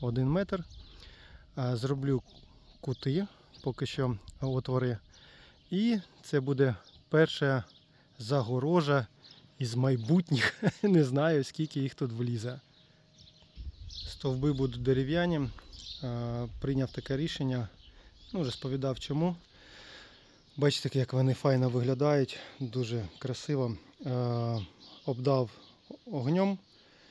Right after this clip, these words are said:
І потім, ну, вчора от, е, вистачило було трошки оліфи, треба купити завтра. І зверху оліфи. Вона ще трошки жирненька,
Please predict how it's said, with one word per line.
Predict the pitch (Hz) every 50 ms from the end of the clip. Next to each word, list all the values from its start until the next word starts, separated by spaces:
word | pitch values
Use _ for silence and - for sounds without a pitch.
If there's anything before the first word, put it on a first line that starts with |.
| - - - - - - - -
І | 170 170 170 165
потім, | - - 151 151 151 - 147 131 120 92 - - - -
ну, | 160 127
вчора | - - - 160 156 151 147 131
от, | 120 120 120 - - 120
е, | 123
вистачило | 123 120 120 123 139 - - 123 - - 123 123 120 117 113 95 - - - - - - -
було | 131 113 123 123 120 120 117
трошки | - - 131 123 - - - - 147
оліфи, | 147 139 160 180 170 - - 127 117 95 - - - - - - - - - -
треба | 143 123 120 117 120
купити | - - - - 180 175 - 151 127
завтра. | 120 131 123 123 - 123 120 117 104 - - - - - - - - - - -
І | 180 175 170 156
зверху | 120 120 123 143 143 117 - 131
оліфи. | 123 117 117 113 - - 131 131 147 - - -
Вона | 131 131 131 123 117
ще | 110 - 135
трошки | 123 - 135 120 - - 135
жирненька, | 123 151 165 180 190 185 175 165 - 131 113